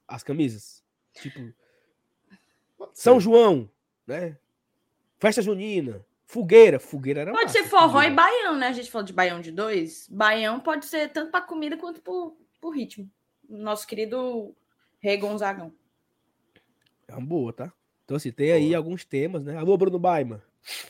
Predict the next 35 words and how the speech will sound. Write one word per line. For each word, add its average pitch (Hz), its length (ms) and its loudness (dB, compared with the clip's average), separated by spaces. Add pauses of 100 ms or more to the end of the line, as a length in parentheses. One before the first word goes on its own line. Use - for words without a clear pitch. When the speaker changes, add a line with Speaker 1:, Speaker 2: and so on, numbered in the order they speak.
(1400)
Speaker 1:
Você - 280 -8
só 165 200 -2
faça 190 360 0
um - 20 -2
escudo 175 400 -6
do 156 80 -4
rei 160 140 2
desse 202 160 -8
aqui, 139 180 -12
tá? 147 160 -16 (640)
Pode 143 240 -8
ser 143 180 -10
qualquer 135 380 -12
coisa. 113 500 -16 (160)
O 104 40 -14
escudo 131 400 -14
tem 127 100 -14
que - 60 -20
ser - 80 -10
Speaker 2:
Bruno 156 200 -2
Speaker 1:
igual 156 200 4
a - 20 4
esse. 147 80 0
Speaker 2:
Baima, 151 140 -10
o 147 40 -4
Bruno 156 280 -4
Baima 143 240 -2
é - 20 -4
um 160 40 -10
cara 147 200 -4
muito 156 240 -8
criativo. 170 500 -6
Bruno, 175 260 0
in-, 202 260 -8
invente. 143 680 -4